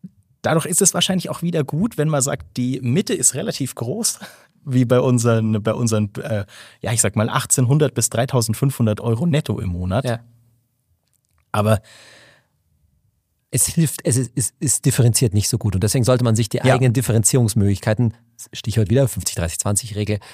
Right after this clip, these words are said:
Speaker 2: aneignen, da si-, sich selber sagen zu können, „Hey, ich mach das schon gut, ja, und ich muss mich nicht so stark mit meinen Kollegen, mit meinen Freunden, mit meinen Geschwistern, wem auch immer, äh, vergle-, äh, vergleichen.“ Und insofern sind solche Statistiken, sind total beliebt, das wissen wir schon,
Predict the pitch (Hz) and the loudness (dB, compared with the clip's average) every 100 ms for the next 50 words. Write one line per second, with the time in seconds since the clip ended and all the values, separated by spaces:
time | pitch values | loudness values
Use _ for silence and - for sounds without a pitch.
0 | - - - - 139 - 123 120 113 131 | -20 -20 -12 0 0 2 2 4 4 2
1 | - 110 135 107 - 160 143 104 101 113 | -2 -8 -8 -6 0 2 2 2 0 -4
2 | - 120 110 - _ _ - 101 123 117 | -4 -2 -2 -4 _ _ -8 -4 -4 -2
3 | 110 - 104 175 - _ _ - 104 123 | -2 0 0 0 -4 _ _ -4 -2 -2
4 | - - 151 113 120 156 202 139 123 123 | -6 -8 -8 -6 0 0 0 -2 -4 0
5 | 147 - 123 - 120 120 - - - _ | -2 -2 -4 0 0 -2 -8 -20 -20 _
6 | _ _ _ 107 - 123 139 143 98 101 | _ _ _ -10 -8 -8 -8 -8 -8 -6
7 | 101 98 107 104 104 98 127 147 - 143 | -4 -4 -4 -4 -6 -6 -6 -6 -2 -2
8 | 120 104 101 98 - 147 - 143 117 117 | -2 -4 -6 -4 -4 -2 2 2 2 0
9 | 143 131 - 117 - 127 92 - - _ | -2 -2 -4 -4 0 2 2 -4 -16 _
10 | _ - 98 110 - - 110 98 101 - | _ -4 -2 -2 -2 -6 -2 0 0 -2
11 | - 98 - _ _ _ - 135 110 117 | -4 -6 -8 _ _ _ -4 -2 0 0
12 | 104 101 101 - 98 123 - 113 113 104 | 2 2 2 0 0 0 0 0 0 0
13 | 113 110 113 107 117 123 - 98 101 - | 0 0 0 0 2 0 0 -2 0 0
14 | 120 117 135 | 2 2 2